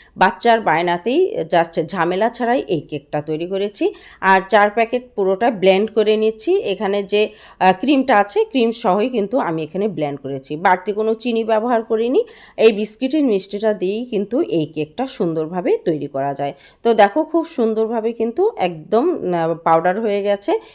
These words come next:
এরপর একটা পাত্রে নিয়ে নিয়েছি। আর just অল্প কিছু উপকরণ এখানে ব্যবহার করব। আমি কিন্তু এখানে,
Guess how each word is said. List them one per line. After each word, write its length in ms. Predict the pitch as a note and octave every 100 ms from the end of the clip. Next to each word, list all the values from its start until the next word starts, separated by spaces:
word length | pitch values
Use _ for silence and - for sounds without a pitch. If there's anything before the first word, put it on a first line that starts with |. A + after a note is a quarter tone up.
| _
এরপর 320 | G#3+ A3 C4+
একটা 240 | G#3+ F3+ F#3+
পাত্রে 460 | F#3 D#3+ - C#4
নিয়ে 260 | E4 D#3 D3+
নিয়েছি। 580 | D#3 D#3+ D3+ - D3 D3+ _ _ -
আর 480 | D#3+ E3+ E3+ E3+ E3+
just 300 | G3+ G#3 -
অল্প 260 | - F3+ F#3
কিছু 300 | G#3+ - A3
উপকরণ 440 | G3 F3+ F#3 G3
এখানে 340 | F3+ D#3 G3 F#3
ব্যবহার 440 | F3 D#3+ F#3 F3+
করব। 280 | F#3 F3+ G#3+
আমি 320 | A2+ F#3 F#3+
কিন্তু 280 | F#3+ F#3+ G3
এখানে, 380 | F#3 F3+ F3